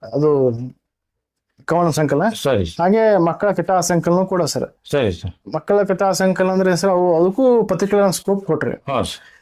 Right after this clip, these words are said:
Speaker 1: ಇಲ್ಲ, ನಾನು ಮಕ್ಕಳ ಕಥೆಯ ಬಗ್ಗೆ, ಯಾಕೆ ನಮ್ಮ ಹಮ ಪೂಜಾರು ನಮ್ದು ಗುರುಗಳು,
Speaker 2: ಹಾ ಸರ್.
Speaker 1: ತಂದೆ ಗುರುಗಳು,
Speaker 2: ಹಾ.
Speaker 1: ಅವ್ರ ಪುಸ್ತಕ ಓದ್ತಿದ್ನಲ್ರಿ, ಓದಿದ್ದೆ ಹಿಂಗಾಗಿ.
Speaker 2: ಹಾ.
Speaker 1: ಇದ್ರ ಮೇಲೆ ನಾವು ಸ್ವಲ್ಪ ಅದ್ರ ಮೇಲೆ ಏನೋ ಬರಿಬೇಕು ಅಂತ ತಿಳ್ಕೊಂಡು,
Speaker 2: ಹಾ.
Speaker 1: ಆ, ಅದ್ರ ಮೇಲೆ ಟ್ರೈ ಮಾಡಿದಾಗ ಪತ್ರಿಕೆ
Speaker 2: ಹಾ.
Speaker 1: ಪ್ರಕಟ ಮಾಡಿದ್ರು.
Speaker 2: ಹಾ.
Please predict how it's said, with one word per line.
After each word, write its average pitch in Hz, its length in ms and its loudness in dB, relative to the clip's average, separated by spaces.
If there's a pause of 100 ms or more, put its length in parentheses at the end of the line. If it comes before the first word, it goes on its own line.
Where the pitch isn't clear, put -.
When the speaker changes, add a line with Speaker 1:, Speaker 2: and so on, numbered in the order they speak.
(120)
Speaker 1:
ಇಲ್ಲ, 214 260 4
ನಾನು 196 320 2
ಮಕ್ಕಳ 190 340 2
ಕಥೆಯ 180 260 2
ಬಗ್ಗೆ, 170 240 2
ಯಾಕೆ 165 240 0
ನಮ್ಮ 170 260 4
ಹಮ 160 300 2
ಪೂಜಾರು 170 360 2
ನಮ್ದು 160 300 2
ಗುರುಗಳು, 147 720 0
Speaker 2:
ಹಾ 123 180 -2
ಸರ್. 147 140 0
Speaker 1:
ತಂದೆ 170 100 4
ಗುರುಗಳು, 151 400 4
Speaker 2:
ಹಾ. 101 580 -6
Speaker 1:
ಅವ್ರ 170 120 -12
ಪುಸ್ತಕ 196 420 -4
ಓದ್ತಿದ್ನಲ್ರಿ, 185 500 2
ಓದಿದ್ದೆ 165 320 4
ಹಿಂಗಾಗಿ. 143 440 0
Speaker 2:
ಹಾ. 101 400 -4 (100)
Speaker 1:
ಇದ್ರ 202 140 -4
ಮೇಲೆ 202 200 2
ನಾವು 220 360 2
ಸ್ವಲ್ಪ 226 320 0
ಅದ್ರ 202 120 4
ಮೇಲೆ 196 220 4
ಏನೋ 190 160 2
ಬರಿಬೇಕು 175 580 2
ಅಂತ 165 140 0
ತಿಳ್ಕೊಂಡು, 160 440 0
Speaker 2:
ಹಾ. 101 280 -6 (300)
Speaker 1:
ಆ, 151 300 -10
ಅದ್ರ 165 160 -2
ಮೇಲೆ 180 320 0
ಟ್ರೈ 175 200 2
ಮಾಡಿದಾಗ 190 520 2
ಪತ್ರಿಕೆ 190 320 -2
Speaker 2:
ಹಾ. 208 60 2
Speaker 1:
ಪ್ರಕಟ 196 300 -2
ಮಾಡಿದ್ರು. 175 360 0 (340)
Speaker 2:
ಹಾ. 117 200 -4